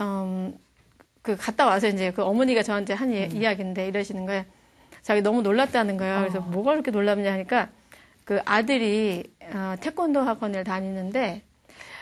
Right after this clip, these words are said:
Speaker 2: 거기에 이제 태권도 걔가 좀 똑똑하고 좀
Speaker 1: 네.
Speaker 2: 명석해요.
Speaker 1: 네.
Speaker 2: 잘생기고.
Speaker 1: 음.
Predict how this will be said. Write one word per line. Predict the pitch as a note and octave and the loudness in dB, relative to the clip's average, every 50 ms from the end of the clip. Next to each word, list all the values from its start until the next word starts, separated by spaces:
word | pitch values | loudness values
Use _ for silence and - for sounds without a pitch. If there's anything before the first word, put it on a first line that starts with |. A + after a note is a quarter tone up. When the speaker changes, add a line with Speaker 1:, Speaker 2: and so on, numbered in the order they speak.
| - - _ - | -20 -20 _ -8
Speaker 2:
거기에 | - G3+ G3 F#3 G3+ G3 F#3+ F#3 | -6 -4 -2 -2 0 0 0 0
이제 | F#3 F#3+ F#3+ F#3 F#3 F#3+ - _ _ _ _ _ _ _ _ _ _ _ _ - A#3+ A#3 | -2 -2 -2 -2 -4 -4 -8 _ _ _ _ _ _ _ _ _ _ _ _ -14 -10 -6
태권도 | - D4 C#4+ D#4+ D4+ C#4 C4+ A#3+ A3 G3 | -4 -2 0 2 2 4 4 4 4 2
걔가 | A3+ G#3+ A#3 A3+ | 2 0 0 0
좀 | G#3 G#3+ | 0 -2
똑똑하고 | D4 D#4 - G4+ - - C#4+ C4+ B3+ B3 | -2 -2 -2 -2 -2 -2 -2 0 0 0
좀 | A3+ - G#3 F3+ | 0 -2 -2 -2
Speaker 1:
네. | F#3 | 0
Speaker 2:
명석해요. | F3+ F3+ F3+ - D#4 - - A#3+ A3 F#3+ F#3 G3 G#3 G3+ F3+ F3+ | -2 0 0 -2 -2 -2 -2 -2 -2 0 0 0 0 0 -2 -4
Speaker 1:
네. | D#3 | -4
Speaker 2:
잘생기고. | - - A3 G#3 - E4 G#3+ G#3+ F#3+ F#3 F3+ F3+ - - | -6 -2 0 2 4 4 4 2 2 0 0 0 -2 -2
Speaker 1:
음. | F#3+ | -6